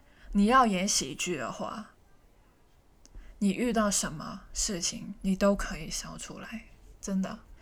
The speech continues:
“人生如戏，戏如人生”，有没有听过？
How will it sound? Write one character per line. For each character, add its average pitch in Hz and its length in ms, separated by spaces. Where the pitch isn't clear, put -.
“人 220 240
生 285 360
如 220 200
戏， 233 280
戏 233 240
如 185 260
人 180 260
生”， 196 300
有 175 120
没 175 60
有 175 140
听 180 260
过？ 180 320